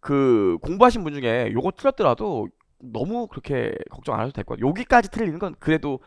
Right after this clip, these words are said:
합격하는데 큰 <laughs> 지장을 안 미칠 것 같습니다. 너무 신경 쓰지 마시고요. 너무 신경 쓰지 마시고 넘겨보시면 이제 물음 이 번이죠. 벌써 문제 일 번이 끝났어요.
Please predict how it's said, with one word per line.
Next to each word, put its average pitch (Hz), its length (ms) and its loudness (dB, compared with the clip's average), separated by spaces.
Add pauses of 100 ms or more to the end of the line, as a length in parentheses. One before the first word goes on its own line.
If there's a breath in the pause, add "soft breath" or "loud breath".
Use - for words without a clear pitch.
(220 soft breath)
합격하는데 160 460 -2
큰 - 320 -2
<laughs> 170 40 -8
지장을 151 400 2 (280 loud breath)
안 117 160 0
미칠 156 200 -4
것 - 80 -8
같습니다. 113 500 -8
너무 120 200 -4
신경 175 200 -8
쓰지 - 160 -8
마시고요. 110 600 -2 (140)
너무 107 120 -8
신경 139 180 -8
쓰지 147 120 -10
마시고 135 720 0 (400 loud breath)
넘겨보시면 202 760 8
이제 139 140 2
물음 139 240 0
이 110 80 -4
번이죠. 135 360 0
벌써 220 240 -2
문제 165 260 0
일 202 80 0
번이 208 180 -2
끝났어요. 226 440 -2